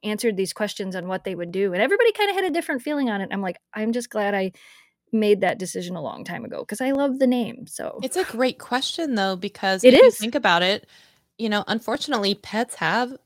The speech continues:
Speaker 2: sometimes a very short lifespan in comparison to some humans, right? And
Speaker 1: Yep,
Speaker 2: so if it is,
Speaker 1: yep.
Speaker 2: if you're blessed with fifteen to sixteen years with a pet, but you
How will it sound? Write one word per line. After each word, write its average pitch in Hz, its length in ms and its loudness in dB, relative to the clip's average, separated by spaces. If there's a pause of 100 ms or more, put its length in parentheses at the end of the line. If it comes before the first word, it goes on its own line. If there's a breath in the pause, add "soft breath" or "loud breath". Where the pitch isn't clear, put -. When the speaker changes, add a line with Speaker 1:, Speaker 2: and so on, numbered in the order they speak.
(140)
Speaker 2:
sometimes 202 500 -6
a 180 60 -8
very 185 320 -2
short 220 340 -4
lifespan 214 580 -2
in 208 120 -2
comparison 220 600 -2
to 214 80 -6
some 185 320 -4
humans, 226 600 -2
right? 214 380 0
And 202 180 -2
Speaker 1:
Yep, - 0 -
Speaker 2:
so 202 220 2
if 196 200 2
it 208 80 2
is, 233 220 4
Speaker 1:
yep. - 60 -14 (380 loud breath)
Speaker 2:
if 208 160 -2
you're 214 100 2
blessed 196 420 2
with 196 140 -4
fifteen 202 520 -6
to 185 60 -2
sixteen 190 600 -6
years 202 360 0
with 196 120 -8
a 175 40 -16
pet, 233 400 0
but - 100 -6
you 208 360 -4